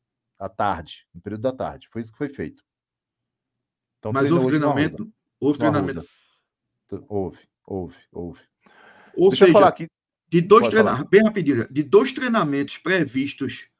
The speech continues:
Speaker 2: pra jogar essa partida importantíssima contra o Porto, o Santa Cruz só treinou hoje de manhã pra enfrentar o Porto, porque ontem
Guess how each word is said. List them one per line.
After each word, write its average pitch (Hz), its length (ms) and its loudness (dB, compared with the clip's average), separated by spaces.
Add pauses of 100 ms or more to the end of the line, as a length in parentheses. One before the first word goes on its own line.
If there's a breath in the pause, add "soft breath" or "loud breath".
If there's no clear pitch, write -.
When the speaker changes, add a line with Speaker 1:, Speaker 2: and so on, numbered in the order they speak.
(300)
Speaker 2:
pra 160 200 0
jogar 151 300 -2
essa 151 180 -4
partida 147 440 -6
importantíssima 175 1040 -6
contra 196 260 -4
o 196 60 -12
Porto, - 500 -8 (640)
o 147 60 -8
Santa 170 280 -4
Cruz 165 180 -6
só 165 120 -2
treinou 160 600 -2 (260)
hoje 196 240 6
de 202 100 -4
manhã 151 480 -2
pra 151 160 -4
enfrentar 147 340 -4
o 143 100 -4
Porto, 175 320 -2
porque 180 260 2
ontem 196 640 0